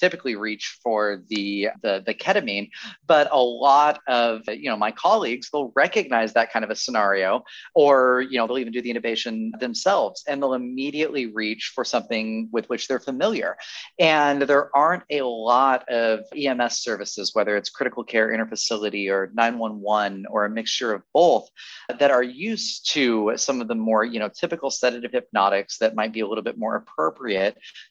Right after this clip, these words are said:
to the intubated patient, you know, your, uh, propofol, dexmedetomidine, ketamine, things like that. And, and typically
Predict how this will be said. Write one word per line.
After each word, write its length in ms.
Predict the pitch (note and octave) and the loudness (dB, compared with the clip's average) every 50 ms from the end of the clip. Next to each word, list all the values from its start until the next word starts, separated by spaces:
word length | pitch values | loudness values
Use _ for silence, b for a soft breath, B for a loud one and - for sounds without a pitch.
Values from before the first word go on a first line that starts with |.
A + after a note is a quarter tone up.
| B _ - | B _ -8
to 600 | - - - E3+ D#3 C#3+ B2+ A#2 A2+ A2 A2+ A#2+ - | -6 -2 0 0 2 2 2 2 2 4 2 2 2
the 80 | A2+ A2 | 0 -4
intubated 380 | G#2+ A2+ A2+ A#2 G#2+ A2+ A2 | -4 -2 -2 -2 -2 -2 -4
patient, 440 | - F3 F3+ F3 - G2 F#2+ F#2 A2 | -4 -4 -2 -2 -2 -4 -4 -4 -4
you 120 | G#2 G#2 | -2 0
know, 160 | G2+ G2 G2 G2+ | 0 0 0 0
your, 340 | A2 G#2 G#2 G#2 G2+ G#2 | 0 0 2 4 4 4
uh, 160 | G#2+ G2 G2 - - - | 4 4 4 2 0 -2
propofol, 480 | B2+ A2+ - A2+ - - G2+ F#2+ F#2 | -4 -4 -4 -4 0 2 2 2 2
dexmedetomidine, 1080 | F#2 G#2+ G#2+ - - G#2+ G#2 G#2 - - A2 G#2+ G#2 G#2 F#2 G2+ G2 F#2+ F#2+ F#2+ F#2 F#2 G#2 - - - | 2 -2 -4 -4 -6 -6 -6 -4 0 0 2 2 2 0 -2 -4 -4 -4 -4 -6 -6 -8 -10 -10 -2 0
ketamine, 520 | B2+ A#2+ A2+ G#2+ G2+ G2+ G2 F#2+ F#2 F2 B B B B B B B B B _ _ _ _ | 0 0 0 -2 -4 -4 -4 -4 -6 -6 B B B B B B B B B _ _ _ _
things 240 | E3 D3 C#3+ C3+ C#3+ | 2 2 2 4 4
like 220 | C3+ B2 A#2 - | 4 4 4 4
that. 420 | E3+ F3 F3+ C#3+ G2 F#2 G2 - - | 4 4 6 4 4 2 2 0 0
And, 300 | C#3 C#3 C3+ C3+ C3+ C#3 C#3 | 0 0 0 0 -2 -2 -4
and 160 | D3 C#3 C3 | -4 -4 -4
typically 880 | - - G3 F#3+ G#3 F#3+ - D3 C3+ A#2+ A2 G#2 G#2 G2+ G2+ G#2+ - | -2 -2 0 0 0 -2 0 0 0 0 0 -2 -2 -2 -4 -6 -6